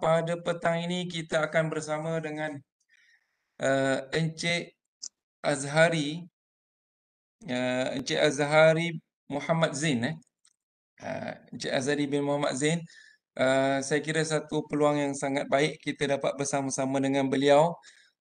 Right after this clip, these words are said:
Ah, jadi saya rasa beliau <coughs> dah ada bersama-sama dengan kita, eh. Encik Azhari,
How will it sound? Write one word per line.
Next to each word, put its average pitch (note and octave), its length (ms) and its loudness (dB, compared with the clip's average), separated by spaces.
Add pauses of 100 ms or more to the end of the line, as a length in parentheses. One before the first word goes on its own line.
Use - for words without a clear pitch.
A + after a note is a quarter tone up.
Ah, C3+ 180 2
jadi C#3+ 240 4
saya D3+ 300 4
rasa E3 240 0
beliau D#3 240 4
<coughs> - 300 6
dah C#3+ 100 6
ada D3 320 4
bersama-sama D3 600 2
dengan D3+ 200 4
kita, D3+ 160 0
eh. D#3 140 6 (100)
Encik D#3 120 4
Azhari, E3 440 6